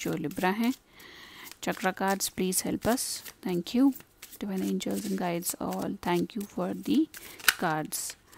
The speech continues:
okay, first है workaholic। ओके, कुछ कुछ अभी बात समझ में आ रही है। हम्म, worth waiting for, वेट,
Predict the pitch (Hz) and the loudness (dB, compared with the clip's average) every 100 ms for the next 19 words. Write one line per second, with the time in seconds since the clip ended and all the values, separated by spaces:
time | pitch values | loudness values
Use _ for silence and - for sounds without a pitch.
0 | - - - - _ - - - - - | -16 -12 -12 -14 _ -20 -20 -20 -20 -16
1 | - 185 170 - 175 185 214 214 220 - | -2 -2 -2 -2 -2 2 6 8 6 4
2 | 247 220 214 170 170 - 190 202 175 180 | 0 0 2 4 2 4 2 4 4 4
3 | 254 - - - - _ _ _ _ _ | 2 0 -14 -14 -18 _ _ _ _ _
4 | _ _ - - - 185 - 180 220 - | _ _ -20 -12 -6 -4 -2 0 0 -4
5 | - - - - - - - - - 226 | -10 -18 -20 -20 -20 -18 -16 -16 0 0
6 | - 226 208 202 214 190 185 - 180 175 | 4 4 6 4 4 4 4 2 2 2
7 | 175 175 160 156 156 175 - - - - | 4 4 4 2 2 0 -4 -14 -20 -18
8 | - _ - - 190 170 170 214 - - | -18 _ -20 -2 2 4 2 0 -8 -20
9 | - - - - - - - 196 226 233 | -20 -20 -20 -20 -18 -18 -4 6 8 8
10 | - 196 180 185 185 - 170 160 165 - | 6 2 2 4 4 2 0 0 0 -4
11 | - - _ _ _ - - _ - - | -14 -20 _ _ _ -20 -20 _ -20 -20
12 | - - - - _ 226 180 190 185 - | -20 -18 -16 -18 _ -2 4 4 4 2